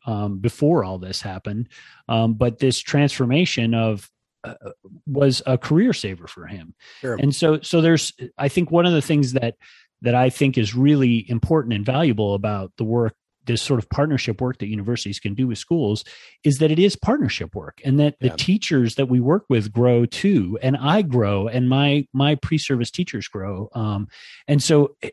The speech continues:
Speaker 1: it's really a phenomenal learning environment. And, uh,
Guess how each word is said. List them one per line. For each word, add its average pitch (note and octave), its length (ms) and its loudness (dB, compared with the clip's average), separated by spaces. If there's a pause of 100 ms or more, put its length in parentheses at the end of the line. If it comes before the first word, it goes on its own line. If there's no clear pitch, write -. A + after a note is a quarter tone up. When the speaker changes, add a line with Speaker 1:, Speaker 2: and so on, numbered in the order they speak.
(100)
Speaker 1:
it's D3 200 -2
really D3+ 600 6
a B2+ 80 -2
phenomenal C3+ 800 2
learning B2+ 320 0
environment. E2 480 -18 (100)
And, A2 380 -2
uh, G#2 300 -2